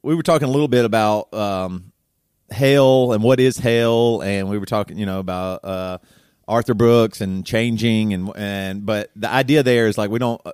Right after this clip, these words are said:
we, we have a real hard time forgiving ourselves and each other now. And, uh, and you said it. I, I was trying to float around, "What am I talking about here?" And you said it. Maybe hell is where you just can't forgive. There is no forgiveness. So then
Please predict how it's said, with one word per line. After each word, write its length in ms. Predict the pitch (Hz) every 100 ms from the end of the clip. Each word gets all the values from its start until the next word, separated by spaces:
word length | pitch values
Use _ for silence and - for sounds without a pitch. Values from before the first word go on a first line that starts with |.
| _ -
we, 140 | 113
we 140 | 120
have 100 | 135
a 40 | 110
real 180 | 123 123
hard 180 | 127
time 160 | 113 127
forgiving 420 | 113 101 131 131
ourselves 540 | 113 92 147 139 135 117
and 100 | 104
each 140 | 98
other 260 | 131 147 147
now. 280 | 156 156 147 - -
And, 160 | 110
uh, 60 | 117
and 160 | 123 117
you 140 | 151
said 340 | 233 - 170 127
it. 220 | 107 - - _ _
I, 140 | 117 120
I 120 | 123
was 180 | 147 135
trying 260 | - - 165
to 40 | -
float 240 | 156 147
around, 280 | 135 135 117
"What 160 | 139 139
am 80 |
I 140 | 123 107 _
talking 260 | - 147 123
about 120 | 104
here?" 120 | 113
And 100 | 110
you 80 | 135
said 280 | - 131 113
it. 160 | 113 - _ _ _ _ -
Maybe 260 | 139 151
hell 260 | 139 151 143
is 180 | 131 117
where 200 | 127 120
you 180 | 110 110
just 220 | 117 - 98 -
can't 280 | 147 151
forgive. 500 | - 98 78 - -
There 120 | - 113
is 220 | 147 139
no 120 | 127
forgiveness. 400 | 117 107 139 113
So 140 | 120
then 360 | 104 123 120 113